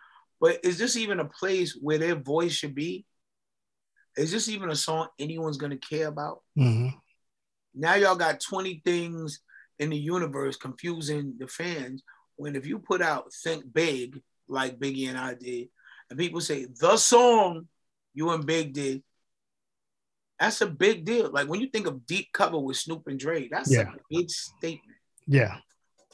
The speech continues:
Speaker 1: I don't want to make songs that are not big statements. We
Speaker 2: Mm-hmm.
Speaker 1: know we can record, and now you can record on your phone.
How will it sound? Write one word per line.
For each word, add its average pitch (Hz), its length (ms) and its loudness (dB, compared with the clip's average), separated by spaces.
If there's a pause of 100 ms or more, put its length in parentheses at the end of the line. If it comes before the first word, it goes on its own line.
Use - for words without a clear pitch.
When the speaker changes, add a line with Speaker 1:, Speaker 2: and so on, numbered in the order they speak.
Speaker 1:
I 226 100 6
don't 240 260 2
want 233 340 2
to 185 140 -4
make 180 240 2
songs 175 600 -4
that 147 160 0
are 139 80 -2
not 143 300 -4
big 143 180 -4
statements. - 720 -12
We 143 80 8
Speaker 2:
Mm-hmm. 120 180 6
Speaker 1:
know 139 180 2
we 214 100 -8
can 180 140 -8
record, 147 400 -4
and 139 80 -6
now 190 140 0
you 202 120 -4
can 170 160 -4
record 185 440 0
on 170 120 0
your 123 100 -8
phone. 175 600 -2